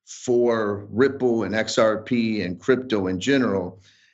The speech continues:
it's gonna gain more momentum for Gary Gensler and the S E C.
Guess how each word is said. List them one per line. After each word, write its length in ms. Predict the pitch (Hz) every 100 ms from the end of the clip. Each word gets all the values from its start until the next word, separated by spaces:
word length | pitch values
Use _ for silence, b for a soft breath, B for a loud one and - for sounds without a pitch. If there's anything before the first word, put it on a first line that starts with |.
| b -
it's 200 | 127 127
gonna 320 | 151 151 135
gain 440 | 117 131 135 131
more 300 | 117 117 127
momentum 720 | 120 113 110 120 120 113 95 101
for 800 | - - 120 117 107 104 101 104
Gary 320 | 113 107 104
Gensler 420 | 98 107 107 104 95
and 100 | 95
the 120 | 95
S 200 | 90 -
E 120 | 87
C. 400 | 82 107 82 78